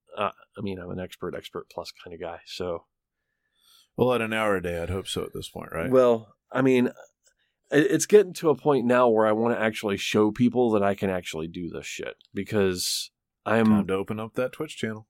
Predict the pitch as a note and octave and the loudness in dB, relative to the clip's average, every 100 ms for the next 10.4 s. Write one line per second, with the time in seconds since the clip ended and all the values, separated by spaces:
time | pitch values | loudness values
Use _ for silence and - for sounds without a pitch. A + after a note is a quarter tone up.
0 | - A2 G#2+ A2 A2+ A#2+ A#2+ A2 G#2+ G2+ | -6 -2 -2 -4 -2 2 4 4 4 2
1 | F#2+ _ _ - A#2+ G#2+ G#2+ - C3 D3 | -2 _ _ -6 0 0 0 2 4 6
2 | D#3+ C3+ A2+ C3 C3 - C#3 B2 B2 C3+ | 4 2 -2 -4 -4 -4 -2 0 2 2
3 | A2+ G2+ - A#2+ D3+ D#3+ D#3 C#3+ A#2 B2 | 0 -6 -4 0 2 2 4 2 4 2
4 | C3+ - D3+ D#3 E3+ - A#2 B2 A2 G#2+ | 2 0 0 2 2 0 2 4 4 2
5 | - _ - - _ - G#2+ G#2 - G#2 | -6 _ -20 -20 _ -6 0 0 0 -4
6 | - B2+ C#3 C3 A2+ A2 G#2 - B2+ B2 | 0 -2 2 0 0 -4 -6 -2 -2 0
7 | G#2 G#2 - - _ _ _ _ _ _ | -2 -6 -12 -20 _ _ _ _ _ _
8 | G#2+ A2 G#2+ - _ _ - A2 A2 G#2+ | -2 2 2 0 _ _ -2 2 4 4
9 | G#2 G2+ - _ A2+ A2+ G#2+ A2 G2+ - | 2 -2 -6 _ -2 0 0 0 -2 -4
10 | - A#2 F#2+ F2+ | -4 -2 -2 -6